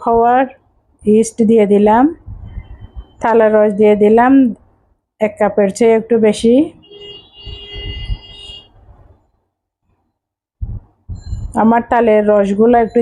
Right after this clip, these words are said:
তেতো ছিল, এজন্য আমি একটা পাতলা কাপড়ে ঝুলিয়ে রেখে একদম পানি জড়িয়ে নিয়েছি।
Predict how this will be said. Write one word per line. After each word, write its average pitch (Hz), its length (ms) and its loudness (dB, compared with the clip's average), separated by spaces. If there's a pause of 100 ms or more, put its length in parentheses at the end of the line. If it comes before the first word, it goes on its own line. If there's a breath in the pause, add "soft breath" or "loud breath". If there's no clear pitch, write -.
তেতো 214 260 0
ছিল, 220 320 -2
এজন্য 208 400 2
আমি 202 200 2
একটা 214 220 0 (120)
পাতলা 196 380 0 (120)
কাপড়ে 202 440 0
ঝুলিয়ে 220 420 2
রেখে 208 340 2 (880)
একদম 196 340 0
পানি 208 340 0
জড়িয়ে 220 340 4
নিয়েছি। 226 460 2